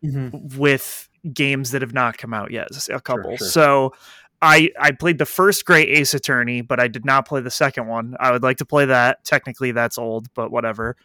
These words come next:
Speaker 2: I did not beat Monster Hunter Stories two, so I'd like to beat that. I would like to beat Disgaea six. Um, I did not do that. Uh, Dodgeball Academia, I did not start to play it, but that's on Game Pass, and it's not
Speaker 1: Mm-hmm.
Speaker 2: super long, so I'd like to play that.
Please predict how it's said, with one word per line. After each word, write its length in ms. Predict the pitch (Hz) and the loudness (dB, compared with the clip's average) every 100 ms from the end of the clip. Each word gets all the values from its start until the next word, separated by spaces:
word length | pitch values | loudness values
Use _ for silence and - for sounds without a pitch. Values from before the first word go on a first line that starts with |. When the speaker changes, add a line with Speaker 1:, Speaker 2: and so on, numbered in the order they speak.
| _ - _ - | _ -20 _ 2
Speaker 2:
I 80 | 151 | 2
did 180 | 156 | 4
not 220 | 165 165 131 | 2 0 -2
beat 240 | 160 175 | -8 -4
Monster 360 | 156 160 - 151 | 0 0 0 0
Hunter 200 | 156 151 | 0 0
Stories 400 | - 139 147 - | -2 -2 -2 -4
two, 260 | 139 131 | 0 0
so 180 | 135 127 | -2 -4
I'd 80 | 120 | -2
like 140 | 123 | -2
to 100 | - | -4
beat 220 | 117 127 123 | -6 -6 -2
that. 260 | 120 120 | 0 2
I 100 | 135 | 2
would 140 | 127 120 | 0 2
like 160 | 135 | -2
to 80 | - | -2
beat 260 | 120 139 123 | -6 -4 -2
Disgaea 420 | 135 - 131 131 | -6 -2 0 0
six. 560 | - 127 131 - - - _ _ _ _ _ _ _ _ 151 | 0 -2 -2 -4 -8 -12 _ _ _ _ _ _ _ _ 2
Um, 640 | 139 123 117 113 113 113 - | 4 6 2 0 -6 -8 -8
I 140 | 117 120 - | -8 -8 -6
did 160 | 131 | -6
not 160 | 123 120 | -4 -4
do 140 | 135 | -6
that. 340 | 120 117 123 - - | -2 0 0 -2 -4
Uh, 300 | 135 120 120 | 0 2 0
Dodgeball 720 | 131 139 139 135 160 147 131 | 0 4 4 4 4 6 6
Academia, 800 | 143 147 120 135 139 147 156 165 | 4 2 -4 -4 -2 2 4 4
I 160 | 123 127 | 4 0
did 140 | 127 | 0
not 180 | 127 120 | -2 -2
start 300 | - 131 123 | -2 -2 -2
to 80 | 135 | -8
play 300 | 139 127 135 | 0 2 2
it, 120 | 139 | 0
but 80 | 127 | -4
that's 160 | 120 | -6
on 160 | 120 113 | -6 -6
Game 240 | 120 123 | -6 -6
Pass, 420 | 120 120 117 - | -4 -2 -2 -4
and 220 | 127 131 123 | -8 -6 -6
it's 240 | 117 - | -6 -6
not 180 | 127 120 | -4 -2
Speaker 1:
Mm-hmm. 40 | |
Speaker 2:
super 280 | 113 127 143 | -4 -4 -4
long, 180 | 123 120 | -2 -4
so 140 | - 120 | -6 -10
I'd 60 | |
like 100 | 117 | -10
to 80 | 113 | -10
play 160 | 127 120 | -6 -4
that. 220 | 113 | -2